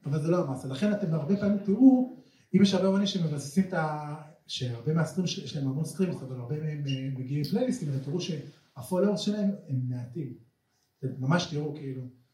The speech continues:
מאות האזנות, עשרות אלפי האזנות בחודש, ופולוורס מעטים. אנחנו רוצים פולוורס, למה? כי פולוורס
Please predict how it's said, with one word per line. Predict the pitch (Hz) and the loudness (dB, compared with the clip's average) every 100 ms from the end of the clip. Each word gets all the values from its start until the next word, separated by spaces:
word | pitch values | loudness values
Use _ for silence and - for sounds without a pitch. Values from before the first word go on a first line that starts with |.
| _ _ 185 | _ _ -2
מאות | 147 160 196 185 | 2 6 6 4
האזנות, | 160 139 151 190 156 | -2 -4 0 2 2
עשרות | 127 170 175 175 | -2 -4 -4 -4
אלפי | - 165 | -6 -6
האזנות | 156 139 160 180 | -4 -4 -2 -2
בחודש, | 143 214 247 262 156 143 | -2 -2 0 0 -2 -6
ופולוורס | 135 - 165 165 160 - - _ - | -8 -4 -2 -2 -6 -10 -18 _ -6
מעטים. | 123 123 - 123 120 - _ _ _ _ _ - 160 | -4 -4 -6 -12 -14 -20 _ _ _ _ _ -8 -2
אנחנו | 165 196 | 2 2
רוצים | 208 196 | 2 -2
פולוורס, | - 180 147 131 175 | 0 0 0 -4 -4
למה? | 175 170 | -6 -4
כי | 131 | -8
פולוורס | - 180 196 208 208 - | -6 2 2 2 -2 -10